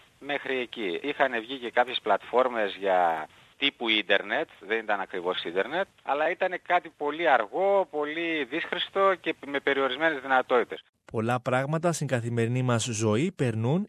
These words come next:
Speaker 2: ή διεκπεραιώνονται μέσα από αυτή την συσκευή, συμπληρώνει ο κύριος Κογκολίδης.
Speaker 1: Η ζωή άλλαξε πάρα πολύ από εκεί και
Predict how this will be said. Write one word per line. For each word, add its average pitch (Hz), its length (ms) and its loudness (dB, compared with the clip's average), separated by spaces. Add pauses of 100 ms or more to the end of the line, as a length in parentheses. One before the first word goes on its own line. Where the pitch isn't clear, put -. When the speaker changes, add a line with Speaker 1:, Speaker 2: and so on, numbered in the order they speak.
Speaker 2:
ή 165 160 0
διεκπεραιώνονται 139 960 2
μέσα 131 260 2
από 117 260 2
αυτή 131 260 0
την 113 120 -2
συσκευή, 113 600 0 (240)
συμπληρώνει 135 580 2
ο 117 40 0
κύριος 127 500 0
Κογκολίδης. 107 800 0 (160)
Speaker 1:
Η 165 140 -4 (320)
ζωή 220 180 -4
άλλαξε 214 420 0
πάρα 185 280 2
πολύ 175 460 0
από 151 160 2
εκεί 143 100 -6
και 120 140 -4